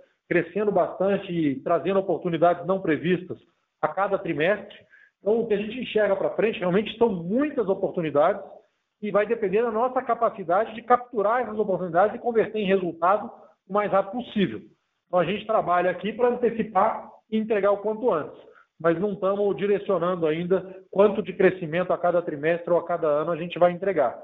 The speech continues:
Acho que o compromisso maior é a rentabilidade, é o retorno sobre o capital investido, e sim, acreditamos num plano de crescimento forte, com cresci-, com rentabilidade, com retorno sobre o capital investido aqui. Nosso objetivo é entregar o melhor N P S do mercado com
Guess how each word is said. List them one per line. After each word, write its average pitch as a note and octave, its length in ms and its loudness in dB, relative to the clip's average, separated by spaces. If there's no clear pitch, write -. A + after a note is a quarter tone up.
Acho - 120 -4
que - 60 4
o C#3+ 180 2
compromisso F3+ 520 0
maior E3 600 0
é D#3+ 60 2
a - 40 0
rentabilidade, E3 840 0
é C#3+ 60 -6
o D3 40 2
retorno F#3 440 2
sobre F3+ 120 -4
o - 20 -6
capital D#3+ 240 4
investido, F#3 580 0
e G#3+ 160 -4
sim, F3+ 260 0
acreditamos F3 580 0
num F#3+ 140 -2
plano F3+ 220 0
de E3 60 -6
crescimento F3 440 0
forte, F3 420 0
com G3 200 4
cresci-, G3 340 -2
com F#3 240 0
rentabilidade, E3+ 760 0
com D#3+ 100 0
retorno E3 440 0
sobre D#3+ 140 -2
o - 40 -4
capital D#3+ 260 0
investido D#3 400 0
aqui. E3+ 420 0
Nosso D#3 160 2
objetivo E3+ 400 0
é G#3 40 4
entregar E3+ 360 0
o D#3 80 0
melhor E3+ 320 2
N F3 140 -6
P E3+ 100 -2
S D#3+ 160 2
do F3 80 -6
mercado F#3+ 580 0
com A3 460 2